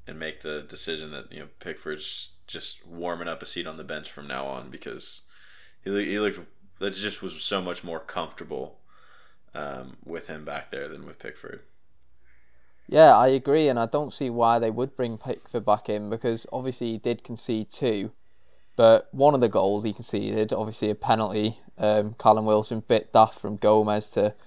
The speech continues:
Speaker 2: kick him there and give that penalty away.
Speaker 1: Yeah.
Speaker 2: Um, and then obviously the next one, uh, the two Bournemouth boys linking up.
Speaker 1: Yeah,
Speaker 2: He,
Speaker 1: yep.
Speaker 2: he whips it in, Fraser, to back post, Wilson. Like, Olsen can't do anything about that, mate, but all the things he could do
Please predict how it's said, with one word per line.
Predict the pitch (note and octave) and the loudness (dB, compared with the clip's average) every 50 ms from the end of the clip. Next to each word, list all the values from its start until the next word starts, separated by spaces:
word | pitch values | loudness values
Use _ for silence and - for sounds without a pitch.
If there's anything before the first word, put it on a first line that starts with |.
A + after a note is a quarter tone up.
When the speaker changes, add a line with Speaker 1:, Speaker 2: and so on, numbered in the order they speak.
| - - - - - - - - - - | -20 -20 -20 -20 -20 -20 -20 -20 -8 -4
Speaker 2:
kick | - A#2+ - - B2 | -2 -2 0 0 0
him | A2 G#2 | 0 2
there | G#2 G2+ G2+ G#2 G2+ G2+ | 4 6 6 6 6 4
and | G#2 G2+ | 2 0
give | - G#2+ G#2 - | 0 -2 0 2
that | G#2+ F2+ - | 2 0 0
penalty | - A2+ G2+ G2+ F#2+ G#2 G#2 | 0 0 0 0 0 2 2
away. | G2 G2+ G#2+ G#2+ G#2 G2 G#2 G#2+ - | 4 6 6 6 6 6 2 0 -4
Speaker 1:
Yeah. | E2+ C#2 - - - | -4 -6 -6 -4 0
Speaker 2:
Um, | A2+ A2+ A2 A2 A2 A2 A2 A2 G#2+ - - | 4 4 6 8 8 6 6 4 0 -2 2
and | A#2 A#2+ A#2 A#2 | 4 4 4 4
then | A2+ A#2 A#2+ | 4 2 2
obviously | A#2+ A2+ A#2+ - - A#2 A2+ | 2 0 0 -2 0 0 2
the | A2+ A#2 | 2 2
next | A#2+ B2 B2+ - - - - | 4 4 4 4 2 -4 -6
one, | G#2+ - F2+ A2+ B2 - - - - - - - - - - - | -4 -2 -2 -2 -4 -8 -12 -20 -20 -20 -20 -20 -20 -20 -16 -6
uh, | - A2 A2 A2 A2 G#2+ A2 A2 G#2+ | 0 2 4 6 8 8 8 6 6
the | - A#2 A2+ | 4 0 -2
two | - - C3 A#2 G#2 | 0 2 2 2 4
Bournemouth | A#2 A2 A2 A2 A2 A2 G#2+ G#2 - | 4 4 6 6 4 4 0 -2 0
boys | - A2 G#2+ G#2 G#2 G#2 A2+ | 2 2 4 4 2 2 2
linking | A2+ A2 A2 A2 - - G#2+ G#2+ | 2 0 0 0 -2 -2 2 4
up. | A2 G#2 A2 A2 - - - - - - - - - - - - - - - | 4 4 4 2 -2 -8 -20 -20 -20 -20 -20 -20 -20 -20 -20 -20 -20 -20 -14
Speaker 1:
Yeah, | - - C#2+ D2 D2+ D2+ D#2 - | -10 -6 -4 -4 -2 -2 -2 0
Speaker 2:
He, | A#2 A2 A2+ A2 F2+ | 0 2 2 0 -2
Speaker 1:
yep. | E2 E2 - | -4 -6 -4
Speaker 2:
he | A#2+ A2+ | -2 0
whips | A2+ B2 B2 A#2 - - - | 6 8 8 6 6 4 0
it | A#2+ - | 2 4
in, | A#2 A#2 A2 A2+ | 4 4 4 2
Fraser, | A#2 - - A2 G#2+ A2 A2 A2 A2 G#2+ G#2 A2 | 0 2 4 4 6 6 4 2 2 2 2 2
to | A2 - - A2+ A2 A2+ A2 A2 A#2 - - - - - - - - - - | 2 0 0 0 0 0 0 -2 -4 -8 -12 -18 -20 -20 -20 -20 -20 4 8
back | B2+ A#2+ - - - | 10 10 10 8 6
post, | - A#2 G#2+ A2+ B2 - - - - - | 4 6 6 6 4 2 -4 -10 -4 2
Wilson. | B2+ B2 B2 B2 - - G#2+ A2+ | 4 4 4 4 4 0 -2 0
Like, | A2+ A#2 A#2 - - - - - - - - | 2 0 0 0 -6 -20 -20 -20 -20 -6 0
Olsen | - F3+ F#3 - - D#3+ C3+ | 2 2 2 2 0 -2 2
can't | D3 C3+ C3 G#2+ | 4 4 4 6
do | A#2 A#2+ | 4 4
anything | A#2+ B2 - - A2 A2 - | 2 2 0 -2 -4 -2 2
about | G#2+ G#2+ G2 - | 4 4 6 8
that, | G#2+ D3+ - - | 6 6 6 4
mate, | G2 F#2+ G#2+ B2 - | 0 -2 -2 -2 0
but | - G2 | 0 2
all | D3 D#3 C#3+ | 2 2 2
the | C3+ | 2
things | C3+ D#3+ C#3 C#3 B2+ B2+ | 0 0 0 0 -2 -4
he | A2+ | -4
could | - - E3 D#3 - - | -4 -2 -2 -2 -2 -2
do | A2 G#2 A2 G#2 - | -2 -2 -2 -2 -4